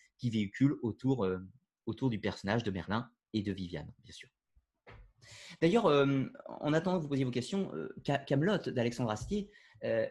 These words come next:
est une œuvre qui, qui respecte globalement très bien la légende arthurienne. Contrairement à, à l'image humoristique, euh, qu'on, qu'on pourrait voir, euh, et s'arrêter là de prime abord, en réalité, c'est extrêmement bien ficelé. Et, euh,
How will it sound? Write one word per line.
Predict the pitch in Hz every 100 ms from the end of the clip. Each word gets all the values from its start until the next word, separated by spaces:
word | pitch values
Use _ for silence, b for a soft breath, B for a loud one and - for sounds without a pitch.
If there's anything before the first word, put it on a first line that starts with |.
| -
est | 139 135
une | 202
œuvre | 156
qui, | 135 107 - 131
qui | 143
respecte | 143 - - - 127
globalement | 156 156 160 202
très | - - 151
bien | 143 139 117
la | -
légende | 113 117 107
arthurienne. | - 110 98 - b b
Contrairement | 180 180 202 220 220
à, | 139
à | 135 -
l'image | 135 143 160 131
humoristique, | 120 123 - 160 -
euh, | 107 -
qu'on, | 117 117
qu'on | 120
pourrait | 127 123
voir, | 156 139
euh, | 110 -
et | 110
s'arrêter | 147 139 131
là | 156 156 - -
de | 123
prime | 135 113
abord, | 156 202 - b b
en | 127
réalité, | 127 135 226 240 -
c'est | - - -
extrêmement | 240 - 175 165
bien | 156
ficelé. | 135 135 - - b b b -
Et, | 139 135
euh, | 120 117 113